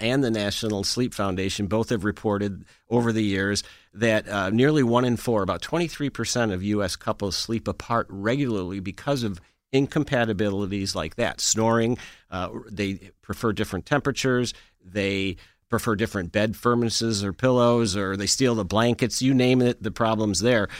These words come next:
The, the key for couples is to identify those and then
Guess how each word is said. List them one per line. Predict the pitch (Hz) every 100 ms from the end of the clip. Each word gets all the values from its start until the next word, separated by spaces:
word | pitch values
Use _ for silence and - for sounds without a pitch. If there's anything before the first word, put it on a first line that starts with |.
| - -
The, | 113 -
the | 156
key | - - 294
for | -
couples | 120 127 110 117
is | 107 98
to | -
identify | 98 98 113 139 165 113 87
those | 92 85 85 101 - - _
and | 117
then | 123 120